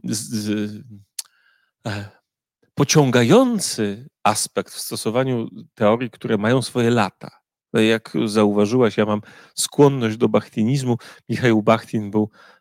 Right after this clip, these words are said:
e, rosyjskim, e, literaturoznawcą i filozofem, który urodził się jeszcze pod koniec dziewiętnastego wieku i umarł trochę przed moim urodzeniem. A,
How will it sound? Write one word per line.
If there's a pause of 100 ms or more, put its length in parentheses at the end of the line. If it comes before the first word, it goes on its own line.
e, (800)
rosyjskim,
e, (1000)
literaturoznawcą
i
filozofem,
który
urodził
się
jeszcze
pod
koniec
dziewiętnastego
wieku (280)
i
umarł
trochę
przed
moim
urodzeniem. (640)
A,